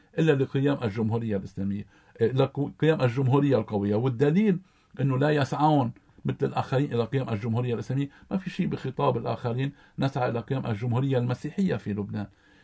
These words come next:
منلاقي أكبر مكون سياسي بلبنان هو القوات اللبنانية اليوم، ما حدا في ينكر. أكتر مرشحين نالوا أصوات تفضيلية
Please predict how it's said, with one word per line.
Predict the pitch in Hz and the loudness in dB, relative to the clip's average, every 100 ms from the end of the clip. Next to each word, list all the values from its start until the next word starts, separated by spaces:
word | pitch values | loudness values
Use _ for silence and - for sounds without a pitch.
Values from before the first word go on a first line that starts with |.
| _ | _
منلاقي | 117 123 156 - - | 0 2 2 2 -2
أكبر | 208 202 208 160 127 104 92 _ _ _ _ _ _ _ _ | -4 -2 0 4 4 2 -8 _ _ _ _ _ _ _ _
مكون | 117 117 156 165 147 131 | -2 2 4 4 4 2
سياسي | - 123 120 143 - | -2 -2 0 0 0
بلبنان | 107 107 101 110 107 120 - _ _ - | -2 0 -2 -2 -4 -4 -8 _ _ 0
هو | 143 143 | 4 6
القوات | 131 151 151 | 4 2 2
اللبنانية | 139 135 143 143 120 | -2 2 2 2 0
اليوم، | 110 104 107 | 0 0 0
ما | 127 | -2
حدا | 131 113 | -2 -2
في | 104 | -2
ينكر. | 113 107 95 101 _ _ _ - | -2 -2 -4 -12 _ _ _ -2
أكتر | - - - 120 113 104 _ | -2 0 0 0 0 -6 _
مرشحين | 120 123 127 - 113 147 131 | 0 0 0 -2 -2 -2 0
نالوا | 139 127 113 | 0 0 -4
أصوات | - 127 123 | -2 0 0
تفضيلية | 120 107 110 110 113 107 120 | -4 -6 -4 -4 -4 -4 -6